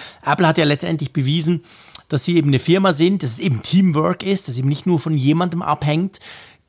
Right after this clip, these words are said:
die es schafft, immer wieder Dinge weiterzuziehen. Ich meine,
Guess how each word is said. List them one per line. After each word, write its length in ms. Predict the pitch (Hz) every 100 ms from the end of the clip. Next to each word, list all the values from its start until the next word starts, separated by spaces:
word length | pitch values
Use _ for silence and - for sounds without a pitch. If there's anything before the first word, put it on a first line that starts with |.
| 156
die 60 |
es 180 | 151 -
schafft, 460 | 151 175 - - -
immer 380 | 190 180 190 143
wieder 500 | 156 180 185 - _ _ _ _ _ _ _ -
Dinge 300 | 175 190 170
weiterzuziehen. 920 | 135 165 202 196 196 - 185 226 247
Ich 140 | 156
meine, 180 | 160 160